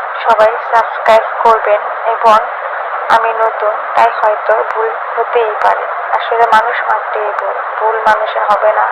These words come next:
এটা এরকম কোনো কথা নেই। প্রতিটা মানুষের জীবনে ভুল ভ্রান্তি আছে, তাই আমিও যে ভিডিওটা করছি, হয়তো আমার ছোটোখাটো কোনো ভুল হতে পারে।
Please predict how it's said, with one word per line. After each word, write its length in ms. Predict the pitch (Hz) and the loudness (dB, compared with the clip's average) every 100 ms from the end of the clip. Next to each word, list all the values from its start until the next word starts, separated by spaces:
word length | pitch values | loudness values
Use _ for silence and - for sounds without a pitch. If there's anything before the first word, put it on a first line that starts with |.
| - | -4
এটা 200 | - - 220 | -4 0 0
এরকম 300 | 220 220 226 226 - | 0 0 0 0 0
কোনো 140 | 220 233 | 0 2
কথা 240 | 220 - 208 | 0 2 0
নেই। 160 | 202 208 - - - - - - | 0 -4 -6 -6 -6 -6 -6 -4
প্রতিটা 360 | - 240 - 226 | -2 0 2 2
মানুষের 380 | 220 220 - 226 226 | 2 0 -4 -6 -4
জীবনে 320 | 226 214 220 247 233 | -2 0 0 -2 -2
ভুল 140 | 214 208 | -4 0
ভ্রান্তি 340 | 214 208 - 214 | 0 0 -2 -2
আছে, 280 | 208 - - - - | -2 -4 -8 -4 4
তাই 140 | 220 220 | 6 6
আমিও 220 | 220 226 226 | 4 0 0
যে 80 | - | -2
ভিডিওটা 460 | 214 214 214 214 226 - | -4 -4 -4 0 -2 0
করছি, 320 | 220 214 - - | -2 -4 -6 0
হয়তো 300 | 208 - - 214 - - - - - 220 | 0 2 2 0 0 -4 -6 -4 2 4
আমার 180 | 214 214 | 4 2
ছোটোখাটো 500 | - - 226 220 - | -2 -2 0 2 2
কোনো 240 | - 220 220 - | 0 0 0 -2
ভুল 120 | 214 202 | -2 -2
হতে 200 | 208 - - | -2 -2 -2
পারে। 180 | 202 | -4